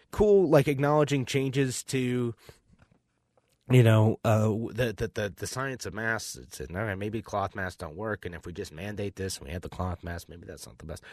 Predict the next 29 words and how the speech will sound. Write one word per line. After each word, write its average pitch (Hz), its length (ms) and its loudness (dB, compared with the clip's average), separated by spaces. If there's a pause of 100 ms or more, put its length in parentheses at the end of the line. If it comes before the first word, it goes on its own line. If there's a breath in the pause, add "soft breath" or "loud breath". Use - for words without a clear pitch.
(200 loud breath)
So, 113 220 -2
all - 60 0
right, 113 160 0
we're 113 100 -6
gonna 131 120 -2
do 123 180 -2
N 113 120 -6
ninety-five 95 460 -10
masks - 280 -18
now. - 140 -16
We're - 120 -12
gonna 131 120 -6
mail 135 180 -8
'em 117 100 -10
to 101 80 -8
everybody. 76 500 -12 (640 loud breath)
It 151 200 0
creates - 280 -4
the 147 80 -2
same 139 220 0
problem, 113 280 -6
same 143 260 -2
issues 113 320 -6
that 95 160 -4
we're 95 80 -6
talking 98 260 -4
about 90 260 -6
with 85 200 -6
the, 87 400 -4